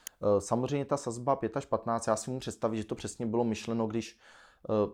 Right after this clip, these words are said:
podle stejného ustanovení se totiž dá postihovat, když někdo třeba přijede do České republiky nebo tu i žije a začne zde verbovat lidi právě pro teroristické útoky, organizovat, eh, spadá tam třeba i vycestování do země nebo,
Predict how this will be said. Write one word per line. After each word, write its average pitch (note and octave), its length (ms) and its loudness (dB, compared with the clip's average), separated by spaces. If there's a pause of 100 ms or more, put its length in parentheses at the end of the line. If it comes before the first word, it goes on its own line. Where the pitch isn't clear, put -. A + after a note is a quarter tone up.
(160)
podle B2 180 4
stejného B2 280 0
ustanovení A2+ 340 -2
se - 60 -8
totiž - 220 -8
dá A#2+ 140 6
postihovat, A2+ 580 0
když A2 200 -4
někdo A2+ 460 4
třeba A2 220 2
přijede G#2+ 300 -2
do G#2+ 80 0
České A2+ 320 -4
republiky A2 400 -2
nebo G#2 160 0
tu G#2+ 160 -10
i A#2 80 -2
žije G2+ 280 0 (380)
a G#2 80 0
začne A2 360 0
zde G2+ 480 4
verbovat G#2+ 720 2
lidi G#2 440 2
právě G2+ 400 0
pro G#2 140 -4
teroristické G#2+ 760 0
útoky, G#2 640 -2 (320)
organizovat, A2+ 800 2 (360)
eh, G#2 40 2
spadá A2+ 280 4
tam A#2 140 0
třeba A2 260 0
i A#2 100 0
vycestování A2+ 720 2
do A2 80 -2
země A2+ 400 -2
nebo, G2 540 -2